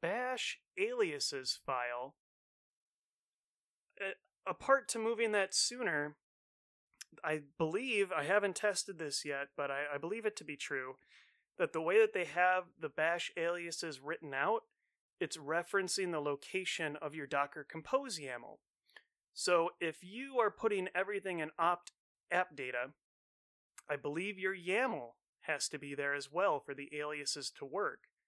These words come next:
Whereas if you put everything in a home folder structure, then your bash alias file should reflect that. And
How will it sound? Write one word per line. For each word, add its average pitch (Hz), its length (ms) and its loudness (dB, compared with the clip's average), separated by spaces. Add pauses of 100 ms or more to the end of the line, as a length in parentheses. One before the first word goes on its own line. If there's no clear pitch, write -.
(720)
Whereas 147 840 4
if 147 220 -6
you 156 140 -8
put 156 380 0
everything 147 680 -2
in 135 180 -4
a 123 120 -2
home 269 360 2
folder 131 400 -6
structure, 131 640 -4 (760)
then 160 240 6
your 151 180 2
bash 139 500 2
alias 143 480 -2
file 131 560 -2 (520)
should 143 280 0
reflect 139 560 -2
that. 202 380 -2 (560)
And 156 420 2